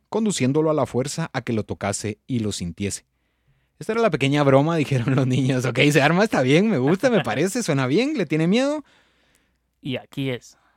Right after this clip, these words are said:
Speaker 1: Hay que, hay que, hay que robar el esqueleto y ponerlo frente a frente, que, que, que lo describe como un esqueleto sonriente.
Speaker 2: <laughs>
Speaker 1: No sé si le pintaron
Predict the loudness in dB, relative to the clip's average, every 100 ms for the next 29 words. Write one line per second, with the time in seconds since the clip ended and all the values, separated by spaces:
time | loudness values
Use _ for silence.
0 | _ _ -6 -4 -2 -2 -2 -4 -4 -4
1 | -4 -4 -4 -2 0 0 -2 -2 -4 -2
2 | -2 -2 -2 -2 -4 -4 -4 -4 -4 -4
3 | -4 -4 -4 -6 -4 -2 0 0 -2 -4
4 | -2 0 -2 -2 -2 0 0 0 -2 -2
5 | -4 -4 -4 -4 0 0 0 -4 -6 _
6 | -20 -20 _ -8 -6 -10 -10 -18 _ _
7 | -4 -4 -2 -2 -2 -4 -2 2